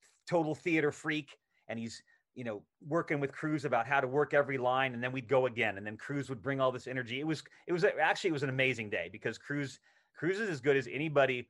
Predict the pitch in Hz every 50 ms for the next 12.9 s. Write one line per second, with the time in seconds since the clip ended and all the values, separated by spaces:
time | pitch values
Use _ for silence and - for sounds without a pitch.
0 | _ - 131 131 117 101 104 131 123 135 123 110 113 101 85 - - _ _ _
1 | _ _ _ _ _ _ _ - 123 117 - - 175 185 190 175 156 175 170 165
2 | 151 147 139 131 123 - 135 127 120 117 - _ _ _ _ _ _ _ - 120
3 | 120 135 135 - 135 135 - 151 135 135 147 143 147 131 127 120 120 120 117 117
4 | 113 113 - _ _ _ _ _ - 120 120 120 120 _ _ 117 131 - - -
5 | 107 123 117 - _ - 175 175 - - 147 123 123 147 139 151 135 - - -
6 | 143 139 139 135 127 117 113 - - 107 113 110 113 131 139 139 117 135 135 131
7 | 110 104 110 147 - - 131 120 120 113 117 113 - 120 117 113 113 160 143 -
8 | - _ _ _ _ _ _ _ _ _ _ _ _ _ _ _ _ _ _ _
9 | _ _ _ _ _ - - 240 240 - 233 208 165 165 180 180 156 151 156 156
10 | 147 135 131 123 - - - 175 190 180 - 165 135 131 131 139 160 160 - 151
11 | 127 127 120 123 135 160 190 180 - 135 143 139 - 131 131 - - - 147 151
12 | - - 131 120 120 - - - 139 123 110 101 - 95 110 120 104